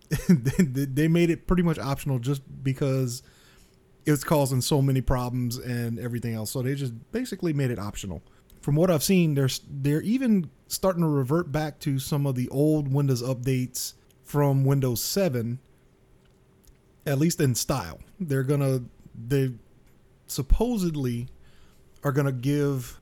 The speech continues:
the updates different ranks as far as, you know, security stuff is, uh, those would be considered critical updates. They're gonna have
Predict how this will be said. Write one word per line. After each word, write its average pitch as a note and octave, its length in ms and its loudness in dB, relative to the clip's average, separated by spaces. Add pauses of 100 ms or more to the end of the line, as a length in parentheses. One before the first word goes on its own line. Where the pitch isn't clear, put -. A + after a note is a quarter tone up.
the C#3 80 0
updates C#3+ 500 -2
different C3 420 -2
ranks C#3+ 540 -4 (640)
as B2 160 -2
far C3 300 -2
as, A#2+ 420 -6 (160)
you C#3+ 100 -4
know, A#2 240 -6
security E3 440 0
stuff C#3+ 480 -2
is, B2+ 320 -4 (140)
uh, B2+ 340 0
those C3 220 0
would C3+ 120 0
be C3 220 2
considered B2 440 -4
critical G3 420 2
updates. E3+ 640 -2 (800)
They're B2+ 120 0
gonna B2+ 180 2
have B2+ 580 -2